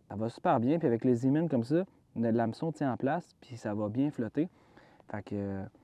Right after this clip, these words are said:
c'est une super bonne technique aussi à effectuer quand vous voulez pêcher plus proche des herbiers. Des fois, quand il, il fait plus sombre,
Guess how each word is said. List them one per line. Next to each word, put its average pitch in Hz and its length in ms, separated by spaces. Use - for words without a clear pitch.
c'est - 120
une 110 100
super 156 300
bonne 147 180
technique 139 360
aussi 131 400
à 135 60
effectuer 117 580
quand 135 100
vous 110 60
voulez 120 240
pêcher 117 340
plus - 240
proche 160 240
des 131 140
herbiers. 120 340
Des 113 120
fois, 160 160
quand 113 120
il, 110 260
il 113 60
fait 107 160
plus 135 160
sombre, 156 420